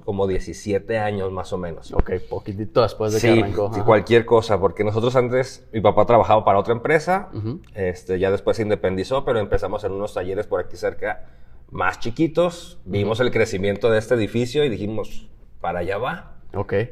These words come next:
Speaker 1: Y, y aquí estamos ya en el, pues sí, literal es el más importante de,
Speaker 2: De, de Latinoamérica.
Speaker 1: de Latinoamérica, sí, en, dentro
Speaker 2: Ujú.
Speaker 1: de la joyería.
Speaker 2: Ok,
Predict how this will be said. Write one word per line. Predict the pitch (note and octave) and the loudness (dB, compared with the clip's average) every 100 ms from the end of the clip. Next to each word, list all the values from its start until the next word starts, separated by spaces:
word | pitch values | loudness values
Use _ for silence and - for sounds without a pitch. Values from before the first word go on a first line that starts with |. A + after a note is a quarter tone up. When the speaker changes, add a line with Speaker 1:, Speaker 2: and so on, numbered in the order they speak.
| - - | -8 -10
Speaker 1:
Y, | F#2 E2 D2 - - - - - | -8 -8 -8 -12 -18 -20 -18 -4
y | |
aquí | F#2 F#2 | -4 -2
estamos | G#2 - A#2 A#2+ | -4 0 0 2
ya | G#2+ A2+ | 2 2
en | A2 | 2
el, | F#2+ - - - - - | 2 0 -6 -8 -4 0
pues | G2+ | 2
sí, | D3 | 4
literal | C3+ D#3+ B2 A#2+ | 8 8 10 8
es | D3 D#3 | 8 4
el | |
más | D3 D3 | 2 2
importante | D#3+ C3 A2 B2 A#2+ C3 | 2 2 2 0 -2 0
de, | A#2 F#2+ - | 2 2 2
Speaker 2:
De, | - - - | -2 -6 -8
de | G#2 | -2
Latinoamérica. | G2+ G2+ G2 G2 G2+ | -2 -2 -4 -2 2
Speaker 1:
de | G2+ | 4
Latinoamérica, | G2+ G#2+ F#2 G2 A2 A#2 G#2+ | 4 2 0 0 0 2 2
sí, | G2 A#2 | 2 4
en, | A2+ G#2+ | 4 4
dentro | G2 F#2 F#2+ | 4 4 4
Speaker 2:
Ujú. | |
Speaker 1:
de | F#2 | 4
la | F#2 | 4
joyería. | G2 F#2 F#2 G2+ G#2 - - | 4 4 4 2 0 -8 -4
Speaker 2:
Ok, | A2+ A#2 | -2 2